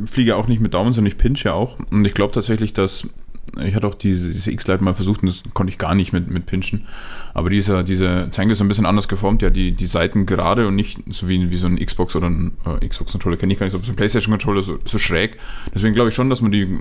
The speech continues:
grad so, wenn man wie ich im Sitzen fliegt, auch sehr gut pinchen kann. Und ich find eigentlich den, den, den Move, hier nur Crossfire zu verbauen und auf einen externen Modulschacht zu verzichten, eigentlich recht gut, weil im Endeffekt, ähm,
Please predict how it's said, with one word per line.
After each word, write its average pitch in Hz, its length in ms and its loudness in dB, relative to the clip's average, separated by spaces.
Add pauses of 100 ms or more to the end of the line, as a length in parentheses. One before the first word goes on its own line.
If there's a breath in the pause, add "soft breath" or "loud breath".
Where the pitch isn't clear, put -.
grad 101 220 0
so, 98 100 -6
wenn 95 120 2
man 92 160 2
wie 95 120 2
ich 98 80 0
im 98 80 4
Sitzen 98 240 2
fliegt, - 380 0
auch 92 160 0
sehr 95 140 0
gut 90 120 -4
pinchen 135 320 0
kann. 110 240 2 (720 loud breath)
Und 98 140 2
ich 107 80 -2
find 143 160 -2
eigentlich 123 220 -2
den, 95 360 2
den, 92 320 2
den 92 120 2
Move, 107 200 4 (200)
hier 104 280 4
nur 113 260 4
Crossfire 107 340 -2
zu 104 120 -2
verbauen 90 400 2
und 92 100 2
auf 101 120 0
einen - 80 0
externen 98 260 0
Modulschacht 95 460 0
zu 95 120 0
verzichten, 95 640 0 (220)
eigentlich 117 480 0
recht 95 180 0
gut, 135 240 -2 (300)
weil 92 560 2 (840 loud breath)
im 95 160 4
Endeffekt, 98 680 0
ähm, 87 380 0